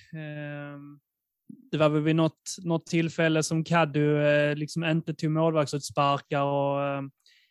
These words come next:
gick ut som en, eh, en tredje mittback istället och fick det ifrån, eh, mittbackarna. Och det är ju, ja, men det är ju den typen av förändringar som, eh, som liksom, eh,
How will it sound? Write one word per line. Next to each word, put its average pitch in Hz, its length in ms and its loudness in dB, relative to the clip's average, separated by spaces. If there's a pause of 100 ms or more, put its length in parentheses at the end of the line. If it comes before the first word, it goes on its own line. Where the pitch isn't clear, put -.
(140)
gick 156 200 -2
ut 156 180 0
som 147 220 0
en, 143 260 0
eh, 143 220 -2
en 156 100 0
tredje 160 360 2
mittback 156 520 -2
istället 151 480 -2
och 143 80 -8
fick - 260 -8
det 151 80 -4
ifrån, 143 400 -4
eh, 143 160 -6
mittbackarna. 143 680 -4
Och 143 80 -4
det 170 80 4
är 165 140 4
ju, 165 280 4 (1700)
ja, 165 220 6
men 185 100 8
det 185 80 8
är 196 60 10
ju 202 80 12
den 202 200 6
typen 185 320 6
av 180 180 0 (640)
förändringar 160 640 2
som, 156 420 0
eh, 151 520 -2 (180)
som 156 240 -6
liksom, 147 460 -4
eh, 147 260 -8